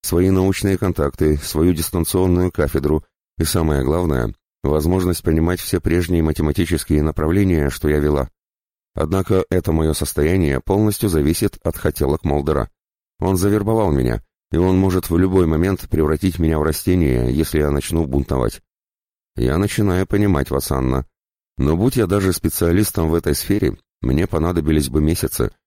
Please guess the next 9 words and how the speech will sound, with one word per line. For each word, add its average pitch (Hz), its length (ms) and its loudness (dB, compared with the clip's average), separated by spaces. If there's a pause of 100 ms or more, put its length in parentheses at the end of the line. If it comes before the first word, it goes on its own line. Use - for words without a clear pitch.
(160)
чтобы 71 280 0
разобраться 76 520 0
в - 60 -8
программном 78 500 0
обеспечении 73 640 0
вашей 71 320 0
проблемы». 67 480 -2 (560)
«Нет, 71 260 0
Марк», - 320 -4